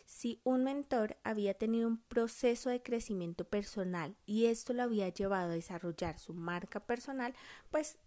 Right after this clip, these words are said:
su filosofía se basaba en lo espiritual y en el crecimiento.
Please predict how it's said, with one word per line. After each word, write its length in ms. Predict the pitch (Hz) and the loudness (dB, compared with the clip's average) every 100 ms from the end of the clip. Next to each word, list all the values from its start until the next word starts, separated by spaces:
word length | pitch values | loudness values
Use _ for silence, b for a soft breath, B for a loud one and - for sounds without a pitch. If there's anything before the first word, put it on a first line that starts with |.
| - | -16
su 280 | 220 - 269 | -8 2 2
filosofía 880 | 262 226 208 208 220 220 277 233 277 | 2 0 0 0 -4 -4 -2 -2 -2
se 220 | - 226 | -2 0
basaba 420 | 214 196 - 165 165 | 0 -2 -4 -2 -2
en 100 | 170 | -4
lo 60 | |
espiritual 720 | 185 - 160 160 - 233 269 247 | -6 -6 -8 -6 -2 -2 -2 -4
y 60 | |
en 100 | 202 | -2
el 160 | 165 - | -4 -6
crecimiento. 760 | - 190 156 151 139 - - | -10 -10 -8 -6 -6 -10 -20